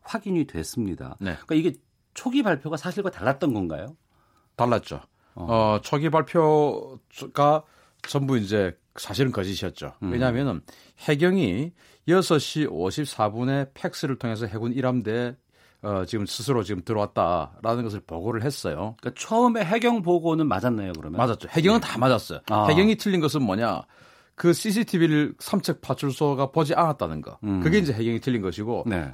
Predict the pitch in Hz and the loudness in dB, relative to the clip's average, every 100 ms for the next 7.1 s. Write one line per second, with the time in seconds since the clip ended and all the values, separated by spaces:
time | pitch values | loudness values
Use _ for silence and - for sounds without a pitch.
0 | - 147 185 202 - 110 131 139 131 135 | -2 2 4 4 4 0 2 0 0 -2
1 | - 202 143 104 87 - - - 92 85 | 2 2 2 0 -2 -6 -12 -8 -8 -6
2 | 82 127 170 190 170 147 123 127 127 127 | -8 -8 2 4 6 4 4 2 2 2
3 | 175 196 - _ 110 110 101 127 135 127 | 2 0 -6 _ -2 -2 0 0 2 4
4 | 117 104 151 180 - _ _ - 117 107 | 2 2 0 -2 -4 _ _ -8 -2 0
5 | 101 95 98 104 131 120 107 104 107 101 | 0 0 -2 0 2 2 0 -2 -2 -2
6 | 101 131 131 123 107 104 123 92 120 80 | -4 -2 0 0 0 0 0 0 0 0